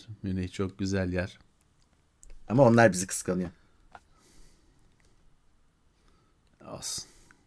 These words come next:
Speaker 1: Güzel yer.
Speaker 2: Ee, bir soru var, onu cevaplayayım son gitmeden. Bisiklet turlarımda fotoğraf ve çek-, e, fotoğraf ve video çekiyorum. Şimdiye dek iPhone sekiz Plus kullanıyordum. Kaliteyi yükseltme derdim var.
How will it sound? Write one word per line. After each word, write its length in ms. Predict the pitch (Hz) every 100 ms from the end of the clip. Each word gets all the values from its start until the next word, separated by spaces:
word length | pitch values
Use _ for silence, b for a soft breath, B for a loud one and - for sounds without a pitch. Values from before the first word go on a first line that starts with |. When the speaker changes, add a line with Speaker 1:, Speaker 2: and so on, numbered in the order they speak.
| _
Speaker 1:
Güzel 380 | - 98 87 78
yer. 220 | - - - _ - _ _ _ _ - B B B B B -
Speaker 2:
Ee, 420 | 101 101 101 98 - b b _ _ _ _ -
bir 120 | 139
soru 280 | 151 127 123
var, 120 | 104
onu 300 | 95 101 98 - -
cevaplayayım 460 | 92 85 - 92
son 260 | - 90 92
gitmeden. 540 | 85 - 90 101 113 120 B B B B B B
Bisiklet 400 | - - 139 131
turlarımda 460 | 123 113 117 117 117
fotoğraf 420 | 117 117 117 113
ve 240 | 120 131 -
çek-, 300 | - 104 -
e, 180 | 104
fotoğraf 380 | 98 98 107 113
ve 80 | 117
video 200 | 104 101
çekiyorum. 460 | - 95 110 131 135
Şimdiye 360 | 110 101 98
dek 120 | 113
iPhone 360 | 95 95 95 95
sekiz 300 | - - -
Plus 220 | 95 95
kullanıyordum. 480 | - 92 90 92 98
Kaliteyi 380 | - 98 92 90
yükseltme 480 | 87 - 92 - 95
derdim 340 | 92 90 95
var. 320 | 110 113 -